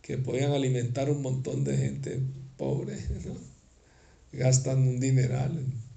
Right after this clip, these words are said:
en amar perros. Una vez estaba en Nueva York, eh, visitando el templo, los devotos, y fuimos a caminar a un parque. Y había gente ahí con su perrito.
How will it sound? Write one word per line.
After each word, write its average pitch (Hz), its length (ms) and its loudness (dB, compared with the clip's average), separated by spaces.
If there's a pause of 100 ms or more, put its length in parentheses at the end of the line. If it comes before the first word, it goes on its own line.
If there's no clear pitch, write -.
(460)
en 160 160 -6
amar 123 380 0
perros. - 640 -8 (2000)
Una 143 200 -2
vez 135 160 4
estaba 135 280 4
en 135 80 2
Nueva 131 220 6
York, 151 360 2 (800)
eh, 127 320 -4
visitando 127 500 -4
el - 160 -2
templo, 131 320 -2
los 123 180 -4
devotos, 127 640 -6
y 127 120 -8
fuimos 127 340 -2
a 127 40 6
caminar 120 380 0
a 123 80 0
un 117 200 -2
parque. 135 420 -2 (1000)
Y 190 100 -4
había 202 300 2
gente 165 280 2
ahí 156 160 4
con 135 160 0
su 131 200 2
perrito. 123 500 -6